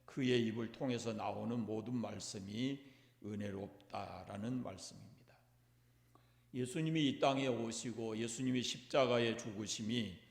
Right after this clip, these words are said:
우리 죄를 위한 화목제물 되어주신 것이 우리에게는 더, 더없이 큰 은혜가 됩니다. 또 그분이 이 땅에서 계실 때 행하신 모든 일, 일들이 은혜이고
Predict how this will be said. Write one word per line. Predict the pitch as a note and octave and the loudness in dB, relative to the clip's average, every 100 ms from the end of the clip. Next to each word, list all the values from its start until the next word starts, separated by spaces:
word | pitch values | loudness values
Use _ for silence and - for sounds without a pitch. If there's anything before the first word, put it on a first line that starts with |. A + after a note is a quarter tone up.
| - - - _ _ _ _ | -20 -20 -20 _ _ _ _
우리 | A#2 B2+ D#3 C#3+ | -2 4 6 4
죄를 | C#3+ C3+ C3+ B2 | 6 8 8 8
위한 | A#2+ A#2 A2+ | 6 6 4
화목제물 | A2+ - D#3+ D3+ D3 - C3+ A#2+ A2+ A2 A2 G2+ - | -2 -2 2 2 2 0 2 4 4 2 0 -2 -4
되어주신 | G#2 G#2 G2 G#2 - G2+ | -2 -2 -2 -6 -6 -4
것이 | G2 F#2+ B2+ A2+ F#2 - - - - - - _ | -6 -4 -2 -2 -4 -12 -20 -20 -20 -20 -20 _
우리에게는 | B2+ A#2+ B2 A#2+ A2+ A2 G#2+ A#2+ C3+ C3 - - - | -4 2 4 4 2 0 0 -2 -2 -6 -12 -20 -20
더, | - - B2 B2+ C#3+ C#3 C3+ - | -18 -4 2 2 2 -2 -6 -8
더없이 | A2+ A#2 C3 - C#3+ - | 2 4 4 2 -2 -4
큰 | - E3+ D#3 A2 | -6 -4 -2 0
은혜가 | G#2+ A2+ A2 | 2 2 0
됩니다. | - F#2+ F2+ G2 - - - _ _ _ _ - _ _ | -2 -8 -10 -12 -16 -18 -20 _ _ _ _ -20 _ _
또 | C3 A#2 | 2 2
그분이 | A2+ C#3 D3+ C#3+ | 0 0 4 4
이 | C3 | 6
땅에서 | E3+ C#3 C3 C3 C3 A#2+ | 6 6 6 4 4 4
계실 | A#2+ - C3 - | 2 2 -2 0
때 | C3 A#2+ | 0 2
행하신 | B2+ C3 D3 B2 | 6 6 4 2
모든 | A2 B2+ C3+ D3 | 4 4 4 4
일, | B2 A#2 - - | 4 2 0 2
일들이 | A#2+ G#2+ G#2+ G2+ A2 C3 | 2 4 0 0 0 0
은혜이고 | A#2+ A#2 B2+ G#2+ - - | 2 4 6 4 -2 -10